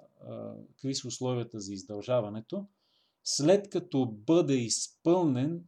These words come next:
или възвърнат този, а, този заем, бива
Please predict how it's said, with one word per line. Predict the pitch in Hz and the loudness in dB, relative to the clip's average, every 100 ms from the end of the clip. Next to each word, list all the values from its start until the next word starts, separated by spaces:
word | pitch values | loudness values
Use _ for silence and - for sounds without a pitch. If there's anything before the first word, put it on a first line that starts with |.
| _ _ _ _ _ _ _ _ _ | _ _ _ _ _ _ _ _ _
или | 113 104 107 101 | -4 -2 -2 -2
възвърнат | 104 127 113 147 151 110 110 - | -2 -2 2 2 2 0 -6 -6
този, | 117 107 98 95 - 87 98 | -6 -4 -10 -12 -16 -20 -18
а, | 104 101 - _ _ - | -16 -16 -18 _ _ -12
този | 110 101 101 101 - _ _ _ 87 | -10 -8 -8 -10 -12 _ _ _ -14
заем, | 120 113 117 185 214 - _ _ _ _ _ _ 135 | -4 2 2 2 -2 -10 _ _ _ _ _ _ -6
бива | 143 170 147 | 2 2 2